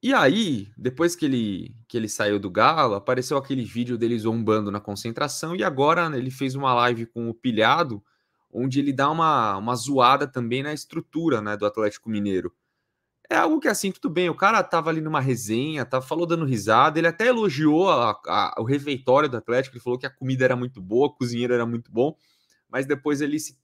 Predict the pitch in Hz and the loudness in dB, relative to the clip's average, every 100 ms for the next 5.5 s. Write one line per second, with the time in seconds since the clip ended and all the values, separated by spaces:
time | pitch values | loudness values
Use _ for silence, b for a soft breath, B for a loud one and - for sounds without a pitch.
0 | _ - 123 113 98 95 107 _ _ _ | _ -8 -4 -4 -6 -8 -14 _ _ _
1 | _ - 135 127 139 131 170 156 123 120 | _ -6 -4 -4 -2 -2 -2 4 4 2
2 | - 123 139 131 120 - 113 127 147 135 | -4 -4 -2 0 0 0 -2 -2 -4 -6
3 | 143 131 139 143 135 147 147 170 - 165 | -6 -2 -2 -2 -2 -4 -2 -4 -2 -2
4 | 147 160 139 - - 180 131 127 143 123 | 0 2 2 0 -6 -4 -2 -2 -2 0
5 | 127 151 151 113 107 | 0 0 0 2 2